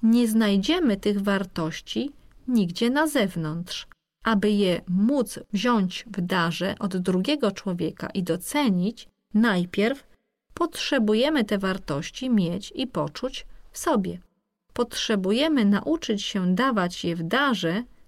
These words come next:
innym ludziom. Kiedy będziemy potrafili dostrzec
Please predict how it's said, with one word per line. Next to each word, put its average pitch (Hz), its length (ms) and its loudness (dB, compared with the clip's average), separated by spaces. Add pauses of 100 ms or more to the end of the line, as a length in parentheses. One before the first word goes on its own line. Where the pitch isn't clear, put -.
(140)
innym 202 440 4
ludziom. 165 400 -2 (640)
Kiedy 196 240 0
będziemy 180 540 2
potrafili 202 640 -2
dostrzec 190 920 -4